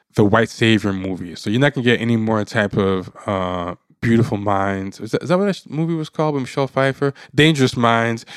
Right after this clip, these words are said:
You didn't get any more of that patronizing type of, you know, white savior per-, school person, a social worker comes to the school and rescues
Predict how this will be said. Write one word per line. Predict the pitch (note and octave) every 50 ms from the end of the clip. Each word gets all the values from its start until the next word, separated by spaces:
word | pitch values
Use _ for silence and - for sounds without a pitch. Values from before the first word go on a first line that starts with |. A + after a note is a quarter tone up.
| - - -
You | - F#3
didn't | G3+ F#3
get | F3+ D#3
any | D3+ D3+
more | C#3+ C#3 C3+
of | B2+
that | B2+ A#2 G#2+ -
patronizing | - C3 B2 - - C3 A#2+ A#2 A#2 A#2 A2+ G#2+ - A#2 A2+ A2+
type | G#2 - A2+ A2 G#2+ G#2 -
of, | G#2+ G2+ G2+ G2 G2+ G2 G2 G#2+
you | A2 A2+
know, | G#2+ G2+ G2 F#2+ F#2+ G2 F#2+ - _ _ _ _ _ _ _
white | G#2+ A#2+ A#2+ A2+ -
savior | - - B2+ A#2 A#2 G#2+ A2 A2 G#2+ G#2 G2+ G2 - _ _ _ _
per-, | - - - _ - _
school | - - - - - B2+ A#2+ A#2 A2
person, | - B2+ A#2 G#2+ G#2 - - A2+ G#2+ G2+
a | F#2
social | - - A#2+ A2+ A2 - - B2
worker | A2 A2 A2 G#2+ - - G#2+ G2+
comes | G2 - - A#2+ A2 G2
to | - A2+
the | G2+ -
school | - - - A2 G#2 G#2+ G#2+ G#2+ G2
and | F#2 F#2 G2+ G2+
rescues | G2 G2 F#2+ - - - G#2+ G#2 G#2 G2+ G2+ G2 -